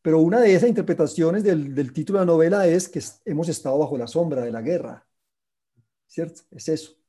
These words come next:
estamos bajo la sombra de la guerra, bajo la sombra de ese guerrero, que también en la novela ese guerrero, Alma, la personaje femenino de, femenino de la novela, eh, ella está fascinada porque Orión, descubrir la constelación en el cielo es un,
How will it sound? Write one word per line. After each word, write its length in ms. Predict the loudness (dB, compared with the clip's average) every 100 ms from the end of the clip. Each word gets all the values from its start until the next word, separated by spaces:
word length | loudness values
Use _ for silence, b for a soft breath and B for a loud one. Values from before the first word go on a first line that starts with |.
| _ _
estamos 540 | -20 -20 -18 -10 -8 -6
bajo 220 | -6 -6
la 100 | -8
sombra 360 | -6 -4 -4 -6
de 60 |
la 120 | -6
guerra, 360 | -6 -6 -6 -12 _ _ _ _ _
bajo 200 | -12 -8
la 100 | -10
sombra 340 | -6 -4 0 2
de 80 | 2
ese 160 | 0
guerrero, 560 | 0 2 2 2 0 -8 _ -8
que 120 | -2
también 400 | 0 2 2 2
en 60 |
la 80 | 4
novela 340 | 4 4 4 4
ese 140 | 4
guerrero, 680 | 4 4 4 4 2 0 -8 -2
Alma, 840 | 2 2 2 -2 -4 -8 -12 -16 -14
la 240 | -12 -12
personaje 920 | -10 -8 -6 -2 0 2 2 -2 -8 -18 _
femenino 560 | -8 -6 -2 -2 0 2
de, 380 | 2 0 -6 -16 _ _
femenino 460 | -10 -6 -4 -2
de 60 | -2
la 100 | 0
novela, 460 | 2 2 4 0 -4 b b b b _ -12
eh, 120 | -8
ella 180 | -2 -2
está 240 | 0 -2
fascinada 720 | -2 -2 -2 -2 0 2 0 0
porque 420 | -4 -4 -4 -4
Orión, 800 | -2 -2 2 2 2 -2 -4 -6
descubrir 440 | -10 -10 -4 0
la 120 | 0
constelación 680 | 0 -4 -4 -4 -4 -4 -2
en 80 | 0
el 100 | -2
cielo 500 | -4 -2 0 2 0
es 220 | -2 -2
un, 360 | -6 -6 -6